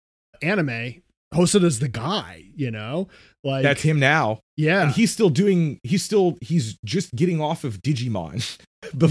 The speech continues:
Speaker 1: Yeah.
Speaker 2: this.
Speaker 1: Right.
Speaker 2: Which is, we can't even get into that right now. That's like going into, like, the
Speaker 1: It's
Speaker 2: Ava voice acting.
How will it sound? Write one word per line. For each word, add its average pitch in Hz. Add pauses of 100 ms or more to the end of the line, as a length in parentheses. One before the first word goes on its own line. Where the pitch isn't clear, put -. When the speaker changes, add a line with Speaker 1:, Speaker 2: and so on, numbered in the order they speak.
Speaker 1:
Yeah. 160
Speaker 2:
this. -
Speaker 1:
Right. 147
Speaker 2:
Which -
is, -
we 185
can't 175
even 170
get 139
into 113
that 82
right 107
now. 78
That's -
like 131
going 123
into, 113
like, 107
the 107
Speaker 1:
It's 107
Speaker 2:
Ava 104
voice 87
acting. 71